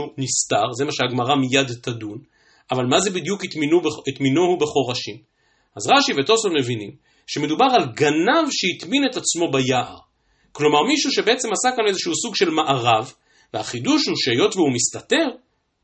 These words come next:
הוא מטמין את עצמו בחורשים, את עצמו, את הגנב, אז דינו כגנב ולא כגזלן. משום שכמו שנראה מיד בגמרא, כל החידוש בגזלן זה שהוא פועל בגלוי, הוא פועל בפומבי. אבל אם הוא מטמין את עצמו בחורשים והוא מסתתר,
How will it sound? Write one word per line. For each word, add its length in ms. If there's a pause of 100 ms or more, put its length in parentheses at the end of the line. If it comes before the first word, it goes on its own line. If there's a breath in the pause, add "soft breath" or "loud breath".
(200)
הוא 120
מטמין 460
את 100
עצמו 300
בחורשים, 580
את 100
עצמו, 260 (120)
את 40
הגנב, 500 (680)
אז 160
דינו 260
כגנב 420
ולא 200
כגזלן. 460 (500)
משום 180
שכמו 240
שנראה 300
מיד 320
בגמרא, 580
כל 180
החידוש 360
בגזלן 540
זה 80
שהוא 260
פועל 300
בגלוי, 540
הוא 140
פועל 220
בפומבי. 760 (1040)
אבל 220
אם 200
הוא 200
מטמין 400
את 100
עצמו 220
בחורשים 560
והוא 120
מסתתר, 680